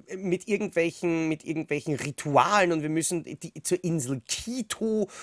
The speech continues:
und dann gibt's dort wunderschöne Gore-Effekte, einen großartigen Ian McCulloch.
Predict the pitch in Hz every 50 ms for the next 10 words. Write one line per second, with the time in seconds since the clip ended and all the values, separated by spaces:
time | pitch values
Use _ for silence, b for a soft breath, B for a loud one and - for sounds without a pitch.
0 | B B B 151 156 - 165 160 151 175 170 - - 175 160 113 110 123 180 226
1 | 233 214 190 175 - - 175 165 160 147 - - 143 143 185 202 185 123 160 -
2 | - 170 160 - - 170 143 151 147 127 - 135 120 117 143 180 214 226 - -
3 | - 151 160 165 - 156 - 170 - - 175 175 170 156 147 147 - - - 156
4 | 156 185 190 185 -